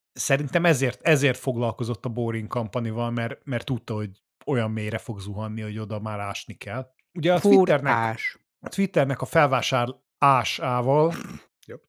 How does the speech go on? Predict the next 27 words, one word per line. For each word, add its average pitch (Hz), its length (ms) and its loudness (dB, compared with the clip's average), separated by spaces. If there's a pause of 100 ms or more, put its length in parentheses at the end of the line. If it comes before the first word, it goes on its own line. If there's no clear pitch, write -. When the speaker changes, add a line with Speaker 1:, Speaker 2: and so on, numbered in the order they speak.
(160)
Speaker 1:
azért 147 220 4
magára 139 380 6
húzott 117 420 -4
egy 120 220 -4
elég 117 280 -4
nagy 110 220 -4
vizes 110 300 -6
lepedőt, 123 640 -2 (100)
és, 123 240 -2
Speaker 2:
Szív 156 280 0
Speaker 1:
ö, 120 80 -4
Speaker 2:
ás. 120 400 -4 (300)
Speaker 1:
ő 131 180 4
is 127 220 2
ás, 160 560 0 (120)
de 135 600 2 (560)
ebben 170 240 2
a 135 40 2
pillanatban 139 800 2
ugye 139 460 2 (240)
a 139 100 -4
legutóbbi 127 840 0
egyik 120 440 -6
nagy 123 340 0
felhördülést 113 1200 -2
azt 127 180 -2
keltette, 113 840 -6